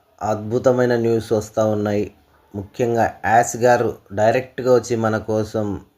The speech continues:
చెప్పడం జరిగింది. ఎవరు ఇంకా నెగిటివ్గా మాట్లాడేది? ఎవరు ఇంకా కంపెనీ లేట్ అవుతుందని చెప్పేది? ముఖ్యంగా సర్ప్రైజింగ్గా యాస్ గారు మరి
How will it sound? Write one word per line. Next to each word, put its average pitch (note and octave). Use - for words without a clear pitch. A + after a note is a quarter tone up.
చెప్పడం B2+
జరిగింది. E2+
ఎవరు C3
ఇంకా A2
నెగిటివ్గా A2
మాట్లాడేది? G2+
ఎవరు C3+
ఇంకా C3+
కంపెనీ A#2+
లేట్ A#2
అవుతుందని A2
చెప్పేది? G2
ముఖ్యంగా A2
సర్ప్రైజింగ్గా A2+
యాస్ A2
గారు G2
మరి F2+